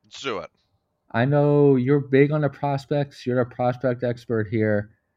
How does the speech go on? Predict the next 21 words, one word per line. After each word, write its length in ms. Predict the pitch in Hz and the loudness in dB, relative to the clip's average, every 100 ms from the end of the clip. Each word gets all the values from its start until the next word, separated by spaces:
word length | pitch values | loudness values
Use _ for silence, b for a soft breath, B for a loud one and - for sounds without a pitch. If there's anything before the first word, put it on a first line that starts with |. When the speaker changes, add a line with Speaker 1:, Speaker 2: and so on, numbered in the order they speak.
| _ _ _ _ _ _ _ - | _ _ _ _ _ _ _ -2
Speaker 2:
Thursday 400 | 135 143 160 147 | 0 0 -2 -2
night, 360 | 117 117 107 | -2 -2 -2
this 160 | 123 123 | -4 -4
coming 280 | 139 123 117 | -4 -4 -4
Thursday, 880 | 117 110 110 107 104 104 101 104 | -2 -2 -2 -2 0 2 0 -4
January 560 | 110 104 110 110 110 101 | -8 -4 -2 -2 -2 -2
sixth, 480 | 101 - 98 95 - _ _ | -4 -6 -6 -6 -18 _ _
Minnesota 800 | 120 123 123 - 120 117 110 110 110 _ _ _ _ _ _ _ _ _ | -4 -2 -2 -2 0 2 0 -2 -6 _ _ _ _ _ _ _ _ _
against 380 | 107 107 120 120 | -6 -2 -4 -2
Boston. 460 | 113 107 104 110 101 | -2 0 -2 -4 -6
Pretty 180 | 117 117 | -4 -2
good 160 | 120 | -2
matchup. 500 | 113 110 110 117 113 - _ _ _ _ _ _ _ _ | -2 -4 -2 -2 -2 -12 _ _ _ _ _ _ _ _
The 80 | - | -6
Wild 480 | 104 113 123 127 120 | 0 2 2 0 -4
called 300 | - 120 117 | -4 -2 0
up 280 | 113 107 - _ _ _ _ _ _ _ _ _ _ _ | 0 -2 -6 _ _ _ _ _ _ _ _ _ _ _
Matthew 320 | 123 113 110 107 | -4 -4 -4 0
Boldy, 420 | 160 165 160 147 | 2 2 0 -2
Mikko 240 | 117 110 | -2 -2
Rossi. 640 | 107 139 139 147 139 127 | -2 0 -2 -4 -4 -6